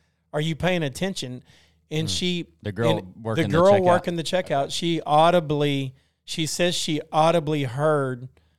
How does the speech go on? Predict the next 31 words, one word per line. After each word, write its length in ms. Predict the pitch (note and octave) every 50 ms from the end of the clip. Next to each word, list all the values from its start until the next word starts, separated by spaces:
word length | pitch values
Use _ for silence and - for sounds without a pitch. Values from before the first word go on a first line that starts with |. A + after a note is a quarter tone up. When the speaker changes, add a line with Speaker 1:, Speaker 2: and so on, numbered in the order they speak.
| _ _ _ _ _ _ _
Speaker 1:
uh, 440 | - C#3 C3+ C3+ C3 C3 C3 C3 - - E3+
fourth 320 | - - - E3 E3 D#3 -
person 360 | - E3 D#3+ D3+ - - D3+
in 120 | C3+ C3
line's 400 | B2+ B2+ C3 B2+ B2+ B2 A#2+ -
coming 260 | - - C#3 C3 B2+ B2
up, 280 | B2 A#2 A#2 A#2+ - _ _ _ _ _ _ -
and 100 | - C3+
she 180 | - - C#3 C3+
audibly 540 | C3 C3+ C#3 D3+ D#3+ E3 C#3+ C#3+ D3 D3 C3+
heard 360 | B2 C#3+ C#3 C3+ A#2 A2+ G#2+
God 540 | - C#3 C3+ C3 A#2+ A2+ G#2+ G#2 G#2+ B2 - _ _ _ _ _ _ _ _ _ _ _ _ _
tell 300 | - - E3 D#3 D3 C#3
her 440 | B2 C#3 C3+ C3 B2+ B2 B2 B2 B2 - _ _ _ _ _ _ _ _
to 140 | - - C#3+
tell 640 | - - - D#3+ D#3 D3 D3 D3 D3 C#3+ C#3 C3+ - _ _ _ _ _ _ _ _ _ _ _ _ _ _ _ _ _
the 120 | B2+ C#3+ C3+
gir-, 220 | A2+ C3 C#3 - -
the 160 | C3+ C3+ C3+
l-, 180 | C3+ C3+ C#3 -
the 120 | C#3 C#3
next 240 | C3+ C3+ C#3 - -
lady 240 | C3+ C3+ C3+ B2+ B2+
in 80 | B2+ B2
line, 340 | B2+ B2+ C3 B2+ B2+ B2+ - _ _ _ _ -
"Tell 240 | - D3+ C#3+ C#3
her 120 | C3+ D3 C#3
that 140 | C3 B2 A#2+
I 60 | A2+
love 280 | A2 A2+ A#2 A#2 G2
her. 180 | G2 F#2 G2